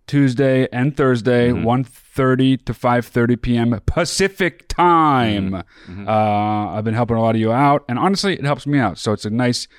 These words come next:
Speaker 2: You do it for you, selfish.
Speaker 1: it's a good simpatico. Bing, bang, bang, bang, boom, bing, bang, bang,
Speaker 2: Borat.
Speaker 1: boom, bing, bang.
Speaker 2: So, um, all right. So, yeah. And I got my tour dates coming up. Chris Lee dot com, Peoria, Rockford, Raleigh, Savannah, Denver. Peoria, Rockford, Raleigh, Savannah, Denver.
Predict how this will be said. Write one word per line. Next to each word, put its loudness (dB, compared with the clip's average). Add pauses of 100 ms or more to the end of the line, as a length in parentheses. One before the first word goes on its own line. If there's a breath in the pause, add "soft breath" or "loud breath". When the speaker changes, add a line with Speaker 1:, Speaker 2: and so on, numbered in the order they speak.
(160 soft breath)
Speaker 2:
You -8
do 0
it -2
for -6
you, -2
selfish. -4
Speaker 1:
it's -8
a -4
good 0
simpatico. 0
Bing, -4
bang, -4
bang, -6
bang, -6
boom, -2
bing, -2
bang, -2
bang, -2
Speaker 2:
Borat. 2
Speaker 1:
boom, -10
bing, -6
bang. -4
Speaker 2:
So, 2
um, -2 (100)
all 2
right. -2
So, -6
yeah. -2 (160)
And -2
I 0
got -2
my -2
tour -4
dates -4
coming -6
up. -6
Chris -10
Lee -4
dot -4
com, -8
Peoria, -6
Rockford, -4
Raleigh, -2
Savannah, -8 (340 soft breath)
Denver. -6 (180)
Peoria, -4
Rockford, -4
Raleigh, -2
Savannah, -4
Denver. -4